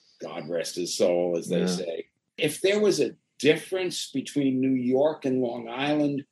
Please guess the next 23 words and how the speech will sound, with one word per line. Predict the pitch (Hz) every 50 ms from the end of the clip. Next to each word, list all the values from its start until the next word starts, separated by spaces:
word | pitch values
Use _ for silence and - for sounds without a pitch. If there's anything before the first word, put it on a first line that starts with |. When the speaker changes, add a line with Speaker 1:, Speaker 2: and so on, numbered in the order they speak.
| _ _ _ _ _ _ _
Speaker 1:
I | - 127 135
would | 127 120 127 127 -
say | - - - - - 185 190 196 185 165
that | 156 143 139 135
New | 135 139 147 156 156 151
York | 147 139 143 143 143 147 151 143 143 -
City | - - - - - - - 175 180 175 175 170 160 156 - -
comics, | - - 156 156 151 151 151 147 143 139 - - 147
and | 143 156
this | 190 185 - -
is | 160 131 110
a | 123 113 107 104 - - _ _
very | - 202 202 190 175 160 147 131
broad | 113 - 123 131 131 127 127 123 113 107
generalization, | - - 123 117 113 113 107 107 101 95 98 95 - 101 98 92 90 - - 92 92 95 - _
and | - 131 117 110
Fred | - - 185 185 165 143 110
doesn't | 123 110 110 107 107 104
even | 90 82 92 92
fall | - - 101 98 95 98
into | 98 101 101 98 87
it | 85 -
particularly, | - 87 - - 101 85 - - 85 90 87 85 82 80